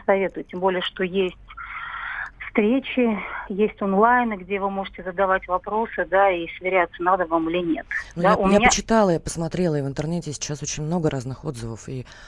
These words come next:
Speaker 2: про, м, собственно, а, Александра, и про людей, которые, а, принимают участие в марафоне.
Speaker 1: А,
Speaker 2: Видео
Speaker 1: а вы
Speaker 2: смотрела
Speaker 1: можете
Speaker 2: я тоже.
Speaker 1: оставить, э, да, свой телефон, пожалуйста?
Speaker 2: Да, конечно, я телефон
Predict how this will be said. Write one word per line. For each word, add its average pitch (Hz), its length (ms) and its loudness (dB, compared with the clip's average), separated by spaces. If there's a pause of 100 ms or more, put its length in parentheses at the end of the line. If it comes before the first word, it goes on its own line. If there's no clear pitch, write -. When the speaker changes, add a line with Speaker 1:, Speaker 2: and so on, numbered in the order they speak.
(140)
Speaker 2:
про, 127 760 -4
м, - 360 -12 (140)
собственно, - 560 -12 (420)
а, 58 320 -8 (720)
Александра, 151 680 -4 (240)
и 127 80 -8
про 120 640 -8 (140)
людей, 127 360 -6
которые, 117 520 -12 (440)
а, - 340 -12 (500)
принимают 127 440 -10
участие 143 400 -12
в - 20 -10
марафоне. 131 520 -12 (420)
Speaker 1:
А, - 80 -4
Speaker 2:
Видео 214 180 4
Speaker 1:
а 214 40 6
вы - 20 -
Speaker 2:
смотрела 262 140 6 (300)
Speaker 1:
можете - 120 -4
Speaker 2:
я 214 140 4
тоже. 220 100 -8
Speaker 1:
оставить, 220 480 -2 (140)
э, 202 200 2
да, 196 360 6 (120)
свой 202 140 -2
телефон, 185 600 -2 (320)
пожалуйста? 170 640 0
Speaker 2:
Да, 180 220 0
конечно, 160 480 -4
я 139 80 -8
телефон 208 180 4